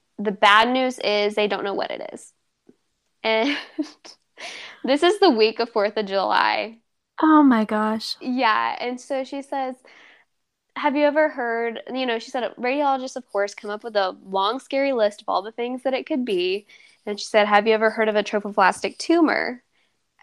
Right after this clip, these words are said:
Speaker 1: And I was like, "That's cancer, right?" And she said, "Yes." And she goes, "You know, I highly doubt that's what it is." She said, "But we're just so confused because your levels are at zero. So,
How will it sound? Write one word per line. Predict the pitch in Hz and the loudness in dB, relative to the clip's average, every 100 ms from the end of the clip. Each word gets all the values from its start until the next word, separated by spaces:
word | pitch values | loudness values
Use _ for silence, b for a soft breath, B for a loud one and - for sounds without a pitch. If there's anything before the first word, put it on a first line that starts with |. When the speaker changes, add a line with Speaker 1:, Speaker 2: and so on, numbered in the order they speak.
| - | -2
Speaker 1:
And | 214 | 2
I | 214 208 208 | 4 2 2
was | 208 | 0
like, | 214 202 196 | 0 0 0
"That's | 208 185 - | 2 2 0
cancer, | - 214 202 202 196 185 | -6 -6 -6 -8 -8 -6
right?" | 185 190 | -6 -6
And | 226 | -8
she | - 214 | -12 -12
said, | 214 233 240 220 | -8 -8 -6 2
"Yes." | 220 214 214 220 | 6 6 4 2
And | 214 | -6
she | - 196 | -6 -4
goes, | 190 190 - - | -4 -4 -10 -10
"You | 208 | -8
know, | 196 185 | -6 -2
I | 180 | -2
highly | - - 226 269 | -2 0 2 0
doubt | 269 233 233 | -2 -2 -2
that's | 226 - | -6 -6
what | 233 | -6
it | 226 220 | -4 -2
is." | 202 202 208 | -2 -2 -4
She | - | -10
said, | 214 196 | -8 -8
"But | 196 208 - | -6 -8 -6
we're | 220 | -4
just | 208 202 | -4 -4
so | - 202 | -4 -4
confused | 202 202 208 208 208 | -6 -8 -6 -4 -4
because | 208 208 196 | -6 -8 -6
your | 196 | -4
levels | 196 190 196 202 | -2 0 -2 -2
are | 185 | -2
at | - | -4
zero. | 202 180 151 110 107 - b b b b - | -4 -2 0 0 -4 -10 b b b b -20
So, | - 196 185 190 185 185 185 | -2 2 4 4 2 0 -4